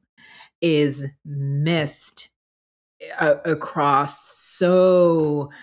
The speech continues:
many forms of leadership. It's this idea that, uh, as a leader, I get to be in my, you know, my yang energy of being powerful and dominant. And I forget where I saw the study recently, but that corporations that have a female,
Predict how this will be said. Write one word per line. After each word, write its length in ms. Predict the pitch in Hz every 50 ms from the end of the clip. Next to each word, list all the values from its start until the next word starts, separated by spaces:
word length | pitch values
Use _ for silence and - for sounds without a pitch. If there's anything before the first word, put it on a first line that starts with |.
| - - _ -
many 240 | 175 170 170 165
forms 460 | 160 - - 175 170 160 156 151 147 165
of 180 | 147 139 143
leadership. 800 | 151 160 160 175 175 180 175 165 - - 151 135 135 135 - - _ _ _ _ -
It's 280 | 165 156 151 156 -
this 280 | - 165 165 156 - -
idea 580 | 156 147 143 143 151 160 170 175 170 160 151
that, 460 | 139 147 147 143 143 147 143 - - _ _ _ _ _ -
uh, 460 | 165 151 143 143 143 143 143 139 -
as 140 | - 151 -
a 60 | 160
leader, 580 | 156 156 190 214 202 175 156 151 151 147 147 - - - - - _
I 120 | 180 175 165
get 200 | 165 170 156 -
to 100 | - 165
be 240 | 156 160 160 160 -
in 200 | 156 151 147 147
my, 480 | 147 143 143 143 143 143 143 147 143 - _ _ -
you 100 | - 175
know, 300 | 165 151 147 147 151 151
my 260 | 156 165 160 156 151 147
yang 400 | 147 139 147 160 160 165 156 131
energy 380 | 156 156 156 147 147 151 151 147
of 160 | 143 139 -
being 220 | 139 131 131 113
powerful 640 | - - 180 180 175 165 170 151 - - 151 147 143
and 120 | 143 135
dominant. 560 | - 151 151 180 190 180 156 143 139 135 - -
And 220 | 151 160 160 151
I 200 | - - 165 170
forget 420 | 156 151 - - 175 165 196 196 202
where 140 | 190 175 165
I 40 |
saw 200 | 165 - - 165
the 100 | 156 165
study 380 | 156 - - 214 226 262 269 214
recently, 540 | 170 156 156 151 - 160 151 165 160 160 160
but 200 | 160 160 156 -
that 280 | 175 160 151 151 151 -
corporations 600 | - 180 175 - 190 190 196 196 - 196 190 180
that 120 | 165 120
have 260 | 147 156 151 156 160
a 80 | 156 147
female, 640 | - - 175 170 170 165 160 160 151 151 151 147